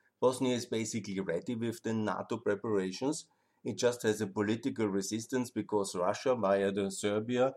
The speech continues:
is blocking, uh, again via Banja Luka from the Republika Srpska the accession to nato. And, you know, what can we do to change that?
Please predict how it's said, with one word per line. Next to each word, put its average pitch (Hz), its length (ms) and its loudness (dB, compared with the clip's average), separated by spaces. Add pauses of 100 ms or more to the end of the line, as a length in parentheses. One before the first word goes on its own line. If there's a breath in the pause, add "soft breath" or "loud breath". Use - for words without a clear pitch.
(220 loud breath)
is 110 180 -6
blocking, 117 840 2
uh, 107 60 0
again 101 680 2
via 101 300 4
Banja 98 400 2
Luka 117 460 2
from 104 240 0
the 98 360 4 (300 soft breath)
Republika 101 540 0
Srpska 110 720 -2
the 107 400 2
accession 87 540 -4 (580 soft breath)
to 107 100 0
nato. 85 520 -4 (580 soft breath)
And, 127 240 0
you 117 100 -2
know, 120 420 2
what 123 320 0
can 120 220 0
we 113 140 2
do 117 400 2
to 101 200 2
change 92 480 -4
that? 85 180 -4